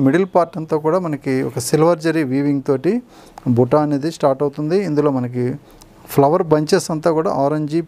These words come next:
పింక్, గ్రీన్ ఇలా మీనా వర్క్ కాంబినేషన్‌లో శారీ మొత్తం కూడా బుటాస్ ఉంటాయి, ఎక్కడ కూడా గ్యాప్ అనేది లేకుండా. ఇందులో బార్డర్ పార్ట్ అంతా కూడా మనకి ఇలా సిల్వర్ జరీ వీవింగ్ ఉంటుందండి.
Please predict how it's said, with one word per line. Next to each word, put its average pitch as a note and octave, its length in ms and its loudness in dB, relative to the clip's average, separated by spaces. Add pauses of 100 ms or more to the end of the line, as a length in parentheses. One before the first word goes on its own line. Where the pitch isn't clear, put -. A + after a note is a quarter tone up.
పింక్, D3 320 0 (100)
గ్రీన్ C3+ 300 2
ఇలా B2 140 2 (680)
మీనా D3 320 4
వర్క్ C#3+ 200 -6 (120)
కాంబినేషన్‌లో C3+ 680 -2 (680)
శారీ C3 360 2
మొత్తం B2+ 340 -2
కూడా C3+ 160 4 (180)
బుటాస్ C3+ 380 0
ఉంటాయి, A#2+ 240 -8
ఎక్కడ D#3 220 0 (100)
కూడా D3 100 0 (100)
గ్యాప్ B2+ 260 0
అనేది A#2+ 260 0
లేకుండా. A#2 320 -4 (1200)
ఇందులో F3 200 4 (120)
బార్డర్ D#3+ 380 2
పార్ట్ E3 240 -2
అంతా D#3 180 -6
కూడా F#3 160 -4
మనకి D3 200 -6
ఇలా B2+ 140 0
సిల్వర్ C#3+ 380 0
జరీ C3 140 0 (120)
వీవింగ్ C#3 360 2
ఉంటుందండి. A2 440 -10